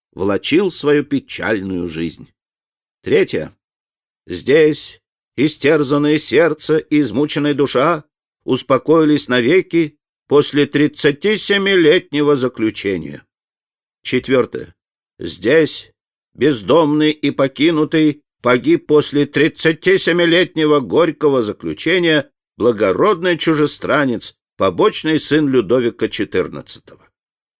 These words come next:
Голос Тома дрожал при чтении этих надписей. Он так расчувствовался, что чуть не заплакал.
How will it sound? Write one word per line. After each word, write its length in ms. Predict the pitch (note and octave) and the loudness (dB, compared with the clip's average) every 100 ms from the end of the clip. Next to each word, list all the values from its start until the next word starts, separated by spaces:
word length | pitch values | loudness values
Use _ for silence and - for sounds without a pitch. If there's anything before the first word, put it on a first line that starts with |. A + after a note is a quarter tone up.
| _ _ _ _ _ _ | _ _ _ _ _ _
Голос 440 | G2 A2+ A2+ - | -2 0 -2 -6
Тома 360 | - A2+ A2+ G#2+ | -4 -2 -2 -4
дрожал 520 | F#2 G2+ F2 G#2+ A#2 | -2 -4 -2 -2 -4
при 200 | - G2+ | -4 -10
чтении 480 | - - A#2 A2 G2+ | -10 -6 -4 -2 -6
этих 400 | - G#2+ G#2+ - | -6 -8 -8 -12
надписей. 720 | E2 G#2 - A2+ - D2 - _ _ _ _ | -8 -8 -8 -14 -14 -16 -20 _ _ _ _
Он 160 | - G#2 | -6 -4
так 240 | F#3+ F#3+ F3 | -2 -2 -2
расчувствовался, 880 | D3+ - G3+ - D3+ C3 A#2+ G#2+ | -4 -2 -4 -2 0 0 0 -4
что 220 | F2 - G#2 | -6 -4 -4
чуть 280 | D3+ D3+ | -4 -4
не 80 | D3+ | -4
заплакал. 720 | C#3+ D#3 - C#3 G2 - C#2+ | -4 -4 -4 -4 -6 -12 -20